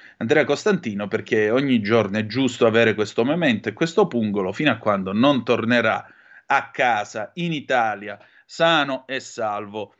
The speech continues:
Oh, domani avremo anche questa, eh, sentenza storica passata forse un po' in sordina, ma destinata a far discutere. La Corte Costituzionale è intervenuta sulla tutela risarcitoria riservata a chi è stato condannato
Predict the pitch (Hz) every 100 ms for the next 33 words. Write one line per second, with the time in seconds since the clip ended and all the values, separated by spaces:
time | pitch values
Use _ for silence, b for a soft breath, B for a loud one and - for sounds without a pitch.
0 | _ _ - 214 185 156 208 226 185 160
1 | 160 180 160 175 170 151 156 143 156 143
2 | 143 139 135 131 131 127 127 120 147 147
3 | 190 180 165 151 - 170 147 123 131 131
4 | - 165 165 147 135 156 143 143 127 143
5 | 143 123 139 127 160 151 127 123 127 120
6 | 143 151 131 113 147 156 208 - 233 254
7 | 247 240 220 B B B - 143 139 208
8 | 180 - 139 139 - 151 160 160 190 202
9 | 220 240 160 135 139 131 147 147 120 110
10 | 117 120 131 131 151 127 120 139 127 -
11 | 160 190 202 147 123 131 127 135 120 107
12 | - 117 147 113 110 127 165 143 123 117
13 | 120 b